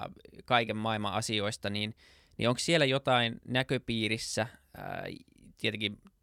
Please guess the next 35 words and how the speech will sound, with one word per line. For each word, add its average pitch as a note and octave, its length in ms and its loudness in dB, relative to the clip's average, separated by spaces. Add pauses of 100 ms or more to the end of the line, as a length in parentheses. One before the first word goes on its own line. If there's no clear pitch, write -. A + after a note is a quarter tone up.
(100)
niinku - 180 -16
kiertotalous A#2+ 480 2
itsessään G#2 680 -2
ei G#2+ 220 0
ole - 100 -6
yksi - 200 -8
teknologia, G2 580 -4
vaan G2+ 180 -6
se G#2+ 100 -8
on G2+ 60 -6
varmaan, G2+ 340 -10 (500)
ää, - 280 -10 (420)
kooste A2 540 0 (120)
tai G#2 200 2
yhdistelmä G#2+ 500 -4
tosi A2 180 -6
montaa G#2+ 520 -2
eri, G#2 240 -2 (100)
eri A2+ 160 -2
kyvykkyyttä G#2 680 -6
ja, F#2 280 -2
ja G#2 80 -6
datan G2+ 240 -6
hallintaa G#2 580 -6
ja, G2+ 140 -8 (400)
ja G2 60 -4
myös G2 260 0
erilaisia F#2+ 680 0
teknologioita G2 580 -4
siinä F#2+ 220 -6
elinkaaren G2+ 540 -2
varrella, A2 420 0
mut, - 260 -10
mut A#2 280 -8
tota, A2+ 240 0